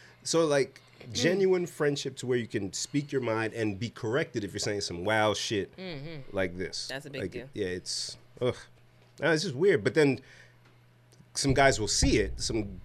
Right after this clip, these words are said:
Speaker 1: weak-minded dudes, and say, "Ah, see, look at how they feel about us. That's why we don't fuck with y'all." And it's like, see, and then it just becomes this
Speaker 2: A
Speaker 1: thing,
Speaker 2: thing.
Speaker 1: you know? It's like,
Speaker 2: Mm-hmm.
Speaker 1: fucking hell.
Speaker 2: Also,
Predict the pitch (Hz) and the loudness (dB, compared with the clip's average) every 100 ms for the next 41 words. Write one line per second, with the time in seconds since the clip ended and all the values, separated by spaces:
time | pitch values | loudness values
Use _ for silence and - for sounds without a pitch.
0 | 95 101 127 113 101 101 90 98 95 92 | -6 -2 -2 0 0 0 -2 -4 -4 -4
1 | - 98 95 - 101 151 135 - - - | -6 -6 -4 -2 -2 -2 -4 -4 -10 -4
2 | - 190 214 208 185 185 147 - 190 156 | 0 0 2 2 4 4 4 4 4 6
3 | 160 147 110 - - - 196 208 156 143 | 4 4 2 -2 -12 0 2 4 2 4
4 | 190 190 254 - 151 143 90 - _ - | 4 2 -2 -4 -2 0 0 -4 _ -2
5 | 220 240 247 208 214 - 233 185 208 214 | 0 2 2 2 2 -2 0 2 4 4
6 | 185 160 - 139 143 175 165 143 135 120 | 2 0 -2 -2 0 2 4 2 0 -4
7 | - - 131 110 95 - 101 110 117 117 | -6 -2 0 2 0 -4 -2 -2 -2 -6
8 | 139 165 160 156 - - 196 - 113 95 | -8 -10 -10 -14 -18 -16 -14 -10 -6 -4
9 | 87 - 247 180 170 | -6 -6 -8 -4 -4